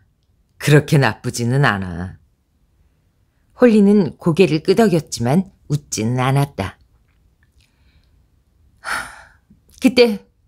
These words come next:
저스틴한테 말했더니 저스틴도 그러더라고.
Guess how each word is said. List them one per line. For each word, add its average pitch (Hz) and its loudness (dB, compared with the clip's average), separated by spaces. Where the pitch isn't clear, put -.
저스틴한테 214 0
말했더니 180 2
저스틴도 214 0
그러더라고. 180 -2